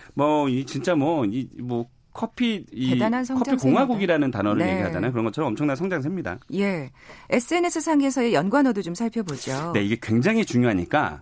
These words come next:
Speaker 1: 귀 쫑긋하고 좀 들으셔야 될 것 같아요. 그 에스엔에스 상에서의 카페에 대한 국민들의 관심을 보는 건데요. 이 언급량, 어, 아까 제 전 시간에도, 어, 빅데이터 언급량 많이 말씀 나누시잖아요.
Speaker 2: 네.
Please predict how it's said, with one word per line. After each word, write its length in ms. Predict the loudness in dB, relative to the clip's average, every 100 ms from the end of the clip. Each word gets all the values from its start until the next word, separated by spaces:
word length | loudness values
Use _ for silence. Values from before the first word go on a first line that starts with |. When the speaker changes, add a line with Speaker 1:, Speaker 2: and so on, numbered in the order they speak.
| -10
Speaker 1:
귀 180 | -2 0
쫑긋하고 600 | 2 0 0 0 0 2
좀 160 | 0 0
들으셔야 380 | 0 0 0 0
될 140 | -2
것 120 | -2
같아요. 500 | -4 -2 0 0 -2 -6 -18 -18 -16 -2
그 160 | 2
에스엔에스 760 | 2 2 0 0 -2 -8 -2 0
상에서의 560 | 2 2 2 2 0 0
카페에 480 | -2 0 -2 0
대한 480 | 0 2 2 2 0
국민들의 400 | 2 0 2 -2
관심을 480 | 0 -2 0 0 0
보는 260 | 2 0 0
건데요. 480 | -2 -2 0 -2 -4 -6 -6 -6 -2
이 120 | -2 2
언급량, 920 | 4 4 4 4 4 2 -2 -4 -6 -12 -2
어, 160 | 0 2
아까 280 | 0 0 0 -2
제 380 | 0 2 2 2
전 200 | 2 2
시간에도, 680 | 2 2 2 0 0 0 -2
어, 120 | -4 -4
빅데이터 360 | -2 -2 0
언급량 360 | 2 2 2 2
많이 180 | 2 2
말씀 300 | 0 0 0
나누시잖아요. 680 | 0 -2 -4 -2 0 2 2
Speaker 2:
네. 280 | 2 -2